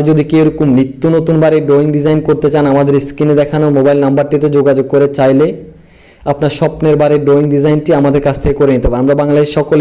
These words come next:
স্থানে ড্রয়িং ডিজাইনগুলো করে দিয়ে থাকি। যদি আপনার ভালো লাগে, চাইলে আপনার স্বপ্নের বাড়ির ডিজাইনটি আমাদের কাছ থেকে করতে পারেন। তো আমাদের গ্রাউন্ড ফ্লোরটা আমি দেখাচ্ছি। প্রথমে প্রবেশ করলেই এন্ট্রি পড়বে, এন্ট্রি দিয়ে যদি আমরা প্রবেশ করি, এখানে পড়বে একটি লিভিং রুম।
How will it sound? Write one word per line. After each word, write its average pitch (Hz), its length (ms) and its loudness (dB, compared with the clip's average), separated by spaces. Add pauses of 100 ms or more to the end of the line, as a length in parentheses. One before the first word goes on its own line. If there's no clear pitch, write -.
স্থানে 151 300 -2
ড্রয়িং 147 220 0
ডিজাইনগুলো 147 380 2
করে 151 140 2
দিয়ে 143 120 0
থাকি। 147 180 0
যদি 135 140 0
আপনার 139 220 -2
ভালো 139 180 2
লাগে, 151 220 0
চাইলে 139 220 2
আপনার 139 180 -6
স্বপ্নের 143 340 -2
বাড়ির 139 240 0
ডিজাইনটি 143 360 0 (760)
আমাদের 143 300 0
কাছ 139 140 -2
থেকে 139 160 0
করতে 131 180 -2
পারেন। 117 140 0
তো 131 100 0
আমাদের 139 200 2
গ্রাউন্ড 139 220 0
ফ্লোরটা 147 240 0
আমি 147 160 0
দেখাচ্ছি। 139 360 -4
প্রথমে 139 300 0
প্রবেশ 143 280 0
করলেই 147 300 2 (680)
এন্ট্রি 147 260 -2
পড়বে, 151 240 2
এন্ট্রি 139 200 -2
দিয়ে 147 140 0
যদি 147 140 2
আমরা 143 180 0
প্রবেশ 143 260 2
করি, 147 180 0
এখানে 139 240 -2
পড়বে 143 260 2
একটি 151 180 -4 (380)
লিভিং 143 340 2
রুম। 180 140 2